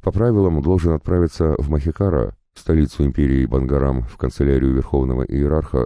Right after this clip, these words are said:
за новым назначением». Видя нескрываемое облегчение на моем лице, парикмахер тут же охладил мой энтузиазм.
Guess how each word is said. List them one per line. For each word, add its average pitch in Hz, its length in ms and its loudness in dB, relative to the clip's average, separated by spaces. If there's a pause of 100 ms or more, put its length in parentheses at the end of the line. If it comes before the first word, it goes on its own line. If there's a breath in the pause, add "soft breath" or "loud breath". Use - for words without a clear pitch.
за 69 160 -2
новым 65 260 -2
назначением». 62 720 -4 (840)
Видя 120 220 4
нескрываемое 80 760 0
облегчение 71 520 -2
на 65 80 -4
моем 65 260 -2
лице, 95 360 -2 (680)
парикмахер 131 560 0
тут 117 220 -2
же 98 160 -2
охладил 80 560 -2
мой 73 240 0
энтузиазм. 57 580 -4